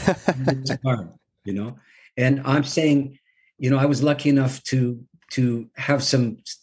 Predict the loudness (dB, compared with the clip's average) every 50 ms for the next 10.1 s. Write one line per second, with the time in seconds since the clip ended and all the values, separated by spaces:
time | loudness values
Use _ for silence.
0 | _ _ _ _ -14 -10 -8 -8 -8 -8 -10 -14 _ _ _ _ _ -4 0 2
1 | 2 2 2 2 2 2 2 2 2 2 0 -2 -2 0 0 0 0 0 -4 -6
2 | -8 -6 -4 -2 -2 -2 0 -2 -4 -4 -6 -10 _ _ _ _ _ _ _ _
3 | _ _ _ _ _ _ _ _ -10 -6 -2 0 0 0 0 0 0 0 0 0
4 | -2 -4 -10 _ _ _ _ _ _ _ _ _ -4 0 0 2 2 2 2 2
5 | 2 0 0 0 0 0 0 0 0 0 0 -2 -2 0 0 0 0 -2 -6 -12
6 | _ _ _ _ _ _ _ _ _ _ _ _ _ _ -4 -2 0 0 0 0
7 | 0 0 0 0 -2 -4 -6 -10 -14 _ _ _ _ _ _ _ _ _ _ _
8 | -4 -2 -2 0 0 2 2 4 4 4 2 2 0 0 0 0 -2 -4 -8 _
9 | _ _ _ _ _ _ _ _ _ _ _ -10 -6 -2 0 0 0 0 -2 -6
10 | -14